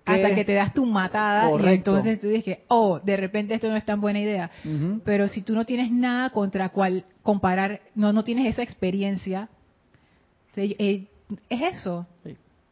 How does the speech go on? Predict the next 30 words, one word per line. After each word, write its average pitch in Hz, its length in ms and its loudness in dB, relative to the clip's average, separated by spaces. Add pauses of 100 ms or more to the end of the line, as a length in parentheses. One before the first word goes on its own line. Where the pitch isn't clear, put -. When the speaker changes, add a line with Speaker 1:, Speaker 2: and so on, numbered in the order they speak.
(440)
Speaker 1:
Yo 156 100 -8
creo 151 180 -4
que 139 100 -12
es 131 60 -8
eso, 139 200 -8
que 170 100 -2
se 185 160 -2
necesitaba 175 760 0
gente 202 560 0 (420)
para 156 480 2
los 156 200 -2
puestos 214 480 2
que 175 140 -2
venían 170 400 -2
después 180 460 0
en 170 100 -4
esa 202 380 0
parte 196 360 2
de 165 100 0
expansión 180 680 -2
del 170 160 0
universo, 165 600 -2 (460)
de 185 160 0
este 202 220 0
universo 170 480 0
y 160 60 -2
de 143 100 -2
los 143 140 -2
otros 175 280 -2
universos. 156 520 -6